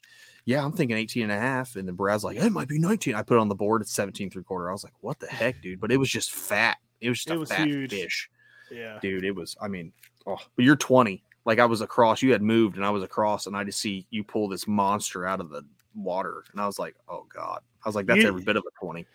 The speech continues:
Speaker 2: You didn't believe me. It, you didn't believe it was a twenty until I showed you the picture, though. You're like, "Twenty? Really? Did you
Speaker 1: Oh,
Speaker 2: really?"
Speaker 1: yeah, no.
Speaker 2: Yeah.
Speaker 1: Well, that, that's, that's 'cause when we go out with Brad and he's fishing and we lose sight of him for five seconds, he's like, "Yeah, I caught eight fish." And he's screaming and hollering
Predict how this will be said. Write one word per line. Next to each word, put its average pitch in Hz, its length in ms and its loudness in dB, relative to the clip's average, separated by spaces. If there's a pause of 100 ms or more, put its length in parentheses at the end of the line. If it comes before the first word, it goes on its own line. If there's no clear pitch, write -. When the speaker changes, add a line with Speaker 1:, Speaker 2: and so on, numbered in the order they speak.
(240)
Speaker 2:
You 190 120 6
didn't 226 220 12
believe 202 300 10
me. 180 140 8
It, 135 260 0
you 170 100 -2
didn't 175 200 2
believe 170 260 4
it 160 60 2
was 139 140 -4
a 143 40 -4
twenty 175 300 -2
until 147 220 -4
I 135 80 -2
showed 143 240 -4
you 127 80 -8
the 117 60 -12
picture, 147 360 -4
though. 113 120 -10
You're 123 180 -8
like, 120 220 -8
"Twenty? 170 400 2
Really? 180 420 6 (280)
Did 196 180 2
you 151 80 10
Speaker 1:
Oh, 139 80 12
Speaker 2:
really?" 139 120 10
Speaker 1:
yeah, 147 140 12
no. 135 340 6
Speaker 2:
Yeah. 190 100 6
Speaker 1:
Well, 120 160 4
that, 151 180 4 (140)
that's, 156 260 -2
that's 151 200 0
'cause 127 180 2
when 127 80 4
we 127 100 6
go 127 140 10
out 120 80 10
with 107 120 0
Brad 113 380 2
and 98 80 -6
he's 110 220 -2
fishing 107 340 -2
and 101 80 -4
we 104 100 -4
lose 104 200 -2
sight 107 180 2
of 101 60 -2
him 101 60 -8
for - 60 -16
five 98 200 -2
seconds, 104 200 -4
he's 110 140 -4
like, 120 140 0
"Yeah, 175 100 2
I 151 60 -2
caught - 180 -4
eight 131 140 0
fish." 131 340 0
And 107 120 -8
he's 101 140 -4
screaming 113 420 2
and 104 100 -2
hollering 98 520 2